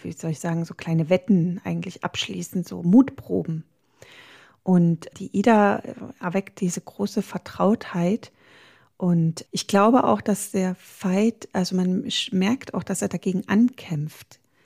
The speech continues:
diese, gegen diese Vertrautheit und er da eigentlich immer wieder diesen Abstand und diese Autorität versucht auszuüben, so als Erbe und als großer Bruder und als der Mann im Haus.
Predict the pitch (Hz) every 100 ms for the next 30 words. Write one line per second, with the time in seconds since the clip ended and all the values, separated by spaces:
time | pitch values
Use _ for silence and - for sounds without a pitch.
0 | _ _ _ - 175 160 175 170 - 180
1 | 165 175 170 - - - 170 160 - -
2 | 165 - 185 180 185 190 - 202 180 185
3 | - 190 190 190 180 175 180 - - -
4 | - - - 170 175 180 - 185 165 -
5 | 175 - 190 175 - 165 - 214 214 -
6 | - _ _ _ - - _ 196 175 160
7 | - - 185 - - - 185 170 160 147
8 | - _ - 185 - 165 175 - - -
9 | _ 175 170 175 175 165 156 - 151 151
10 | 151 - - - 165 170 - - 180 170
11 | 156 - - 151 - 156 147 151 196 151
12 | 127 156 147 -